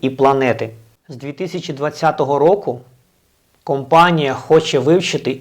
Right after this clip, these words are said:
чистіший маршрут трансатлантичних перевезень для своїх шоколадів. Grain de Sail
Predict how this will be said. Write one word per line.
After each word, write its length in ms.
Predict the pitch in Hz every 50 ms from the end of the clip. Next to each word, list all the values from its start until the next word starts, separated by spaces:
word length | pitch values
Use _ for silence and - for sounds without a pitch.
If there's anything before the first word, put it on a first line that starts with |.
| - -
чистіший 720 | - - 170 165 - - - - 185 180 160 - - 139
маршрут 600 | 131 135 131 135 - - - 180 202 202 - -
трансатлантичних 1400 | - - 143 143 170 180 175 - - - 135 147 151 - 151 139 135 131 127 139 147 165 165 - 165 151 - -
перевезень 680 | - 139 131 127 123 123 131 147 165 147 160 147 135
для 160 | 127 135 131
своїх 380 | 127 - 131 127 139 156 151 -
шоколадів. 640 | - - 120 - 143 131 127 117 113 107 113 101 - - _ _ 165 139 127
Grain 400 | 139 139 143 143 139 127 123 123
de 60 | 131
Sail 380 | 127 131 - - 139 120 110